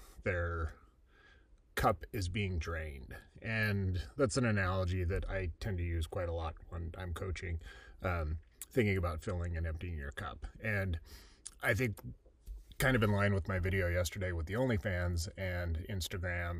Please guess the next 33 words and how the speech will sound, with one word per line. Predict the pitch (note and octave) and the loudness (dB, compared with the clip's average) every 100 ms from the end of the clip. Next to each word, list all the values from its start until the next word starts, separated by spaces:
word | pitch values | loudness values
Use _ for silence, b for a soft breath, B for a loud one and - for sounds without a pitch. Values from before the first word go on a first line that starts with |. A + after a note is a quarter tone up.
| - | -6
and | F2 | -6
all | E2+ F#2 F#2 | -4 -2 0
of | E2 | 0
these | F2 E2+ | -2 -2
things | - F2+ F2 E2+ | -2 0 2 2
that | F#2 | 0
women | F#2 F2+ | -2 -2
have | F2 | 0
been | E2 F2+ | 6 8
doing | F2 F2 F2 - B B B | 8 6 2 -2 B B B
to | - | -4
try | G2+ G#2 F2+ | 2 4 4
and | F2 | 2
get | F2+ - | -2 -4
more | G2+ D#2+ | -6 -6
attention, | - B2+ G2+ G2+ E2+ - B B B | -2 0 0 0 0 -2 B B B
their | - D3+ | 6 10
cup | D#3+ B2+ | 10 10
has | G#2+ | 6
been | E2+ F#2+ | 2 0
empty. | E2+ D#2+ C#2 D#2+ - - | -4 -6 -8 -10 -10 -4
And | A2+ G2+ F#2+ F2+ E2 - B B B B B _ - - _ - - - | 0 2 0 0 -2 -4 B B B B B _ -20 -20 _ -20 -12 6
as | C#3+ A#2 | 8 8
the | A2 | 6
quarantine | A2+ A2+ G2 G2+ | 2 4 4 4
is | F#2 E2+ | 2 2
lifted, | G2 - F#2+ E2+ - B B B B - | 0 -2 -2 -4 -6 B B B B -4
they | B2+ A2+ G2+ G2+ G#2 - | 4 6 6 4 2 -2
are | G#2+ G2 F#2+ F#2+ F2 B B B - | -4 -2 -2 -2 -4 B B B 4
desperate | A#2 G2+ A2 E2+ | 6 4 0 -6
for | - G2+ | -4 -4
attention. | F2 - E2+ - - - B B B - | -2 -4 -6 -8 -10 -12 B B B -2
And | A#2+ A2 G2+ F#2+ | 2 4 4 4